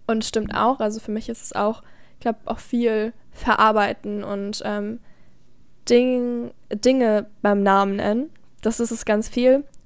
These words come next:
Und Gefühle verschriftlichen auch. Ähm,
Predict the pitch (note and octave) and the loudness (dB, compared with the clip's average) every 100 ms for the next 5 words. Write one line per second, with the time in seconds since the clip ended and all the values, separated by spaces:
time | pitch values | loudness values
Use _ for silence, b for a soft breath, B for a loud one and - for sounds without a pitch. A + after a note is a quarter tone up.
0 | - A3 G#3 G#3 - B3+ A3+ G3 - G#3 | -6 -4 -2 -4 0 4 4 4 0 -6
1 | - A3+ F#3+ G#3 A3 A#3+ D#4+ - - G#3 | -6 -6 -6 -6 -4 -6 -8 -8 2 4
2 | C4+ - - - b b b b b - | 4 2 -16 -20 b b b b b 0
3 | A3 A3 A3 A3+ | 2 2 0 -2